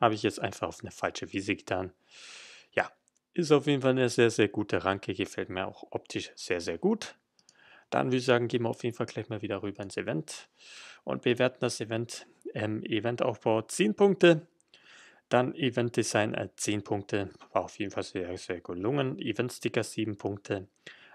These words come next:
Laubschreck sieben Punkte, dann Rosteimer sieben Punkte, Möhrenmysterium sieben Punkte, also allen Items gebe ich eine sieben plus den Eventsticker. Sind auf jeden Fall gute Items, aber jetzt auch nicht die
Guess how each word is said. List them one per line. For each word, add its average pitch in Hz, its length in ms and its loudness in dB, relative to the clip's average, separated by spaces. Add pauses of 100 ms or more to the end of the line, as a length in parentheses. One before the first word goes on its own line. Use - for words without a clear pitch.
(120)
Laubschreck 104 680 2
sieben 107 360 -6
Punkte, 101 580 -6
dann 92 320 -8 (560)
Rosteimer 104 520 -2
sieben 98 320 -6
Punkte, 92 480 -6 (440)
Möhrenmysterium 117 960 2
sieben 113 360 -4
Punkte, 110 260 -4
also 101 220 -2
allen 98 280 -2
Items 95 380 -4
gebe - 180 -6
ich - 120 -8
eine 90 160 -8
sieben 135 320 -6
plus - 240 -4
den 90 120 -10
Eventsticker. 127 720 0 (420)
Sind 165 160 0
auf 156 140 4
jeden 139 160 2
Fall 127 120 2
gute 120 260 -2
Items, 110 400 0
aber 95 180 -2
jetzt 92 160 -8
auch 92 140 -4
nicht 92 240 -10
die - 120 -10